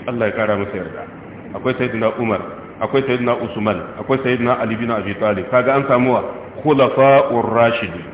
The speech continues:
Wa akharuna min as-sahaba. Akwai wasu ma sahabbai waɗanda ba su ganin a yi nafila kafin magariba. Sai ya ce, to, nan ne Malik shi ma sai ya biyo baya.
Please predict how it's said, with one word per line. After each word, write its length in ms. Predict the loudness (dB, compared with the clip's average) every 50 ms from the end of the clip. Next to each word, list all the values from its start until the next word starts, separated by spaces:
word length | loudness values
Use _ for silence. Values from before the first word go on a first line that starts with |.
| -16 -16 -16 -16 -16 -18 -18 -6 -2
Wa 100 | 0 2 4
akharuna 720 | 6 8 8 8 8 6 6 4 4 6 4 4 4 4 4
min 120 | 4 4
as-sahaba. 840 | 2 2 0 -2 0 4 4 4 4 4 0 -4 -6 -8 -12 -8 -2 0
Akwai 320 | 2 2 4 4 4 6
wasu 300 | 6 6 4 4 4 4
ma 160 | 6 6 4 4
sahabbai 400 | 4 2 2 4 4 6 6 6
waɗanda 340 | 4 4 2 2 2 2
ba 220 | 2 4 4 2 2
su 80 | 0 -2
ganin 320 | 0 0 2 2 0 0 -2 -6 -10 -6 0
a 80 | 2 4
yi 80 | 4
nafila 360 | 4 4 4 4 4 2 2 2
kafin 280 | 2 0 0 0 0 0
magariba. 340 | 0 0 0 -2 -2 -4 -6 -8 -12 -14 -16 -18 -18 -18 -18 -18 -18 -18 -18 -18 -18 -18 -18 -18 -12 -6
Sai 120 | -2 0 0
ya 80 | 0 0
ce, 160 | -2 -4 -4 -4
to, 100 | -4 -4 0
nan 220 | 2 4 4 6 6
ne 120 | 4 4
Malik 320 | 4 4 4 4 4 2 -2 -4 -6
shi 100 | -4 -2
ma 140 | -2 -2 -2 -2
sai 160 | -4 -4 -4
ya 60 | -4 -4
biyo 220 | -4 -4 -4 -2
baya. 380 | 0 2 2 2 2 0 -2